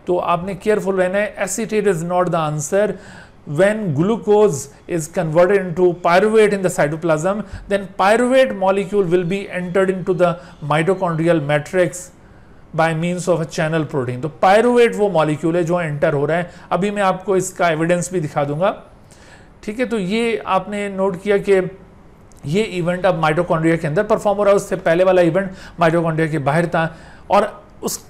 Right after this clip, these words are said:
इसके आगे वाले इवेंट भी अब माइटोकॉन्ड्रिया के अंदर परफॉर्म होंगे। लिहाजा अगर आपसे ये बात पूछी जाए कि बताइए रेस्पिरेशन का वो कौन सा इवेंट है जो कि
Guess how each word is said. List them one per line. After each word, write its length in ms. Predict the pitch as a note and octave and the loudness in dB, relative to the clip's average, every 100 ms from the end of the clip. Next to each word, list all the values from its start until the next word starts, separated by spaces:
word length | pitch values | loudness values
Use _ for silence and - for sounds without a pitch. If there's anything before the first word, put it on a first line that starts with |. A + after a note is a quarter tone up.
| - - | -14 -10
इसके 380 | - - - B3 | -8 -6 0 0
आगे 380 | - F#3 G3+ C#4 | 2 2 4 6
वाले 220 | C4+ B3+ | 4 4
इवेंट 320 | G#3 G3+ G3+ | 0 0 2
भी 160 | F#3 G3+ | 4 2
अब 140 | G3 | 2
माइटोकॉन्ड्रिया 500 | E3+ E3+ F3 E3+ E3+ | 0 0 0 0 0
के 60 | F3 | 2
अंदर 160 | E3+ | 2
परफॉर्म 340 | F3 D#3+ D3 B2+ | 2 0 -4 -4
होंगे। 160 | B2+ | -4
लिहाजा 520 | B2+ C#3+ E3+ G3 G3 C#3+ - - | -2 0 2 2 0 -2 -12 -4
अगर 220 | F#3+ A#3+ | 2 4
आपसे 300 | B3+ A#3+ - | 4 2 -4
ये 120 | A3+ A3+ | -2 2
बात 240 | G#3+ G#3+ | 2 2
पूछी 260 | G#3+ - G#3 | -2 -2 2
जाए 260 | D#3 C#3 C3+ - - - | 4 2 -2 -10 -20 -6
कि 80 | A3 | -2
बताइए 460 | G3 G#3+ G#3+ A3 | 0 2 2 4
रेस्पिरेशन 600 | G#3+ G3 - G3+ G3 A3 | 4 2 2 2 2 -4
का 100 | G#3+ | -2
वो 100 | G#3+ G#3+ A3+ | 0 0 0
कौन 140 | A#3+ | 0
सा 140 | A#3 | 2
इवेंट 360 | G#3 F3+ F3+ E3 | 2 2 0 2
है 300 | E3 F3+ F#3+ - - - - - | 2 2 -4 -14 -20 -20 -20 -10
जो 220 | D3+ F#3+ G3 F#3 | 2 6 4 4
कि 80 | G3 | 4